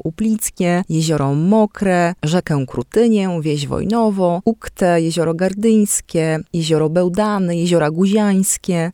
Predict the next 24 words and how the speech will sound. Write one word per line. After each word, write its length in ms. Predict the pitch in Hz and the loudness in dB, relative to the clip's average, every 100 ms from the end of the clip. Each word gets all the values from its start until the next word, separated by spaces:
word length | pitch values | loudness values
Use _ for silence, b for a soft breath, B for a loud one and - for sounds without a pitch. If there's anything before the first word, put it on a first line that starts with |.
| - | -6
dotarli 520 | 175 196 180 170 165 | -4 -2 -2 -2 -4
do 160 | 147 160 | -2 -2
Rudcza, 520 | 151 131 - 165 185 262 254 | -2 -4 -8 -4 -2 -2 -4
czyli 200 | 175 165 | -6 -6
dzisiejszego 640 | 170 180 165 185 160 160 | -4 -2 -2 -2 0 0
Rucianego 520 | 170 - 170 156 143 | 0 -2 -4 -2 -2
Nidy. 400 | 143 147 147 233 349 | 0 0 2 0 0
Potem 420 | - 254 214 190 | -4 -2 0 0
przepłynęli 520 | 190 202 - 190 175 175 | 0 -4 -2 -2 0 0
na 120 | 156 | -2
Jezioro 380 | 156 156 156 147 | -2 0 0 2
Nickie, 680 | 202 240 - - 190 185 196 - | 0 0 -4 -2 0 0 -2 -4
dotarli 580 | 175 - 180 170 160 143 | -6 -2 0 0 -4 -4
do 160 | 135 | -4
Wiartla 800 | 131 196 202 - - 170 170 170 381 427 | 0 2 2 -2 -8 -2 0 0 0 -2
i 40 | - | -2
tutaj 320 | 240 226 208 | -2 0 -2
się 300 | - 185 190 | -2 -4 -2
ten 220 | 185 170 - | -2 -2 -2
etap 400 | 208 196 175 - - | 0 0 -2 -6 -8
wodny 500 | 160 180 156 156 156 | 0 0 0 -4 -4
spływu 380 | - 170 165 | -2 -2 -2
kajakowego 640 | - 156 160 165 165 151 147 151 160 | -4 -4 -4 -4 -4 -2 -2 -2 -4
zakończył. 760 | 165 175 139 131 131 - 254 | -4 -2 -2 -4 -2 0 0